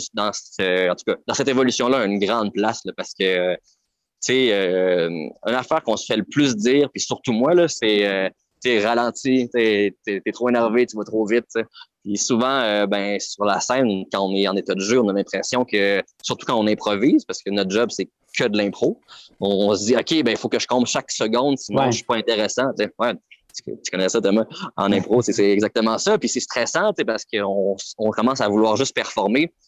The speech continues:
Speaker 1: Mais, euh, le clown peut être tellement intéressant juste en étant vivant, tu sais.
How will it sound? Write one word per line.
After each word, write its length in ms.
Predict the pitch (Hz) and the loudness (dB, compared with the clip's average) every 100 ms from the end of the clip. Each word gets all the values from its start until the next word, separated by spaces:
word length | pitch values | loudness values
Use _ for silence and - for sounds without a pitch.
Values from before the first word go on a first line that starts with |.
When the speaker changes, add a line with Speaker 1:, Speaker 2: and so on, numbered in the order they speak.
| _ _ - | _ _ -8
Speaker 1:
Mais, 320 | 101 104 101 | -2 2 2
euh, 500 | 98 98 95 95 95 95 95 92 90 95 60 - | 2 2 2 2 0 -2 -6 -8 -8 -8 -10 -10
le 160 | 104 101 | -2 0
clown 260 | - 170 196 | 2 2 2
peut 80 | |
être 140 | 107 - | 0 0
tellement 220 | 131 165 | 0 2
intéressant 580 | 180 151 110 113 151 151 | 2 2 2 0 0 0
juste 360 | 117 160 - - - | 2 0 -2 -18 -6
en 140 | 107 | -2
étant 260 | 104 123 113 | 0 0 -2
vivant, 380 | 101 101 110 160 | -2 -4 -2 -4
tu 140 | |
sais. 20 | - | -8